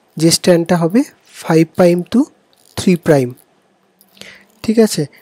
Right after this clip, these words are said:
five prime to three prime স্ট্র্যান্ড তৈরি হবে এবং দেখা যাচ্ছে এখানে এ থাকলে এখানে টি থাকবে, এখানে সি থাকলে এখানে জি থাকবে, এখানে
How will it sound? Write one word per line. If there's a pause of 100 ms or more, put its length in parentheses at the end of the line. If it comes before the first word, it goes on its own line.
(140)
five (100)
prime
to (100)
three
prime (560)
স্ট্র্যান্ড (120)
তৈরি
হবে (460)
এবং (140)
দেখা
যাচ্ছে (120)
এখানে (200)
এ (140)
থাকলে (360)
এখানে (120)
টি (120)
থাকবে, (520)
এখানে (120)
সি (140)
থাকলে (300)
এখানে (140)
জি (140)
থাকবে, (840)
এখানে